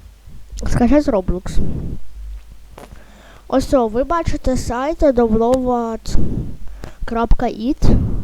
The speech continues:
Тут ще пише Roblox безплатно загрузіть. І оце тире, щось там, download крапка it.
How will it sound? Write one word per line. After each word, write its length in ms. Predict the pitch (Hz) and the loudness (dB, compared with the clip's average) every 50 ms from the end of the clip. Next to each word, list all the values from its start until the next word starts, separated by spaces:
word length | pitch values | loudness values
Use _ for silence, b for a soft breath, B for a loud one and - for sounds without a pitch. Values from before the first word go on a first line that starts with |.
| B B B B B B B | B B B B B B B
Тут 160 | B 240 262 - | B 2 2 2
ще 120 | 277 254 | 2 2
пише 340 | - 277 285 - - 269 233 | 4 4 2 2 2 2 4
Roblox 500 | 233 240 262 262 294 302 302 247 220 214 | 4 4 4 4 4 2 0 0 2 2
безплатно 540 | 220 233 - - - 226 254 - - 277 247 | 4 4 4 4 2 2 2 4 4 4 2
загрузіть. 600 | 247 247 240 220 233 233 226 226 262 302 349 - b b b b b b b b b b b b 539 554 554 508 440 | 0 -2 2 2 2 2 0 -2 -4 -4 -4 -6 b b b b b b b b b b b b -10 -6 0 2 4
І 60 | 330 | 6
оце 400 | 247 226 226 - - 269 247 220 | 6 4 4 2 0 0 0 0
тире, 540 | - - 214 202 262 277 277 247 214 202 208 | 0 -2 0 0 0 0 0 2 0 0 2
щось 220 | - 233 226 214 | 2 2 2 2
там, 180 | - 208 202 202 | 2 -2 -2 -2
download 840 | 202 202 202 220 247 277 294 277 262 233 214 208 - - - - - | -2 -2 0 2 4 4 6 6 4 2 0 0 0 2 2 4 4
крапка 380 | - 214 214 214 - - - 208 | 4 4 2 2 2 2 0 -2
it. 240 | 196 208 254 311 | -8 -8 -8 0